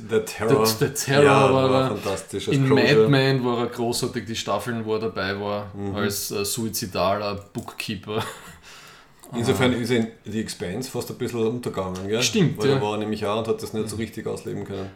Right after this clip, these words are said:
Speaker 2: Er hat so eine kra-, eine kratzige, rauchige Stimme und er kann das irgendwie so stark modulieren, also der ist
Speaker 1: Ja, total.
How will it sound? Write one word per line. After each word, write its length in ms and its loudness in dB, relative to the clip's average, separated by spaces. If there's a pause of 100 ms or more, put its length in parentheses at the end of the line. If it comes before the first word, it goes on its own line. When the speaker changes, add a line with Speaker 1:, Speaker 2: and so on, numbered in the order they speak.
(100)
Speaker 2:
Er 160 -4
hat 140 -2
so 100 0
eine 120 -4
kra-, 340 -4
eine 80 -14
kratzige, 680 -2
rauchige 380 -4
Stimme 640 -2
und 120 -6
er 80 2
kann 220 -8
das 140 -4
irgendwie 180 -4
so 140 -8
stark 400 -6
modulieren, 720 -4
also 260 -6
der 180 -4
ist 480 -8
Speaker 1:
Ja, 160 0
total. 480 -6